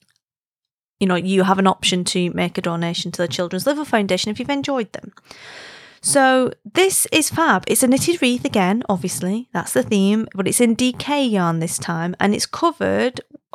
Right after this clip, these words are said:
all over with little woodland creatures and plants and flowers. There's a little miniature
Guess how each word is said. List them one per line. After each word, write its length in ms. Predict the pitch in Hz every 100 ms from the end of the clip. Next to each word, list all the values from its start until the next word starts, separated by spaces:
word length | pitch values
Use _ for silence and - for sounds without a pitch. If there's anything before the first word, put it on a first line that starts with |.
| -
all 320 | 226 269 285
over 640 | 277 269 240 151 160 196 -
with 280 | 196 190 214
little 320 | 233 - 233
woodland 440 | 240 247 262 269
creatures 720 | 254 285 277 - 294 285 277
and 220 | - 185 -
plants 720 | - 277 269 269 262 262 -
and 260 | 180 165 -
flowers. 880 | 262 262 247 240 247 240 240 240 - - - - -
There's 160 | 185
a 40 | 185
little 240 | 185 -
miniature 440 | 190 185 170 131